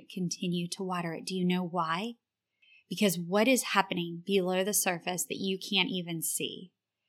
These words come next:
That's right. The roots are forming. It is forming an immense system of roots underground that will sustain that plant,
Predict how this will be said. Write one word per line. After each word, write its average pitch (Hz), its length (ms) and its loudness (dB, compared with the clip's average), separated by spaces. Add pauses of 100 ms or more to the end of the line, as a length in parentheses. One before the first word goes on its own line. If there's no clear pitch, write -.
(420)
That's 151 340 -2
right. 254 320 8 (340)
The 208 100 4
roots 240 380 8
are 254 100 6
forming. 202 460 0
It 240 160 8
is 277 220 4 (240)
forming 214 460 2
an 196 80 0
immense 185 600 2 (100)
system 220 580 2
of 196 100 -4
roots 165 460 -6 (120)
underground 185 600 -4 (400)
that 185 240 0
will 202 480 2 (280)
sustain 190 680 6
that 180 260 0
plant, 165 300 -6